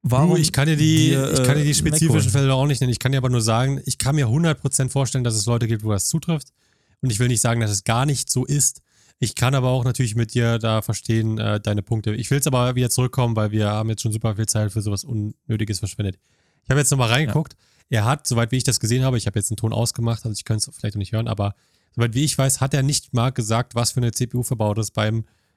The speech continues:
Speaker 2: Mac, äh, bei, bei, beim Windows-Rechner, sondern ausschließlich g-, verglichen, und das, ich finde das so lustig. Er hat geschrieben, beim, beim <laughs> Windows-Laptop fünfhundertzwölf Gigabyte S S D und sechzehn Gigabyte ram. Nichts, nichts mehr. Und beim, beim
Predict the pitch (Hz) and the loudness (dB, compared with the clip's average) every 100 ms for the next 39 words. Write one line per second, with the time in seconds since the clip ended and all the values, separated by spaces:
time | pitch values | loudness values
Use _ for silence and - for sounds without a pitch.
0 | _ _ _ 113 135 - 123 113 104 113 | _ _ _ -2 -2 -2 0 0 2 0
1 | 110 107 117 139 117 117 120 110 117 127 | 2 2 2 2 0 -2 0 -2 -2 -2
2 | 135 135 - 117 _ - - 117 98 123 | 0 0 0 -2 _ -12 -6 -4 0 0
3 | - 139 - _ _ _ - 120 113 - | 0 -2 -4 _ _ _ -4 0 0 -2
4 | - - 131 - 131 135 120 110 _ _ | -4 0 0 0 -2 -2 -4 -6 _ _
5 | - 131 131 - 135 147 160 _ _ - | -4 -2 0 -2 -2 -2 -4 _ _ -2
6 | 120 113 117 117 113 - - 87 - 131 | 0 0 0 0 0 -2 -2 -2 0 0
7 | 170 131 117 - 110 143 147 _ _ _ | 2 0 -4 -2 -2 0 -4 _ _ _
8 | - 127 135 131 135 120 127 117 113 113 | -2 0 2 0 -2 -2 -2 -2 0 0
9 | 101 - 147 143 110 110 - 123 131 131 | 0 0 0 0 0 0 0 0 0 0
10 | 107 101 95 _ _ _ _ _ _ _ | -2 -4 -4 _ _ _ _ _ _ _
11 | - 160 220 - - - 131 190 - 131 | -2 0 2 -2 -4 -2 0 0 2 0
12 | 107 - - 104 107 156 135 139 135 147 | 0 -4 -12 -12 -4 -2 2 4 2 0
13 | - 139 123 | -2 -2 0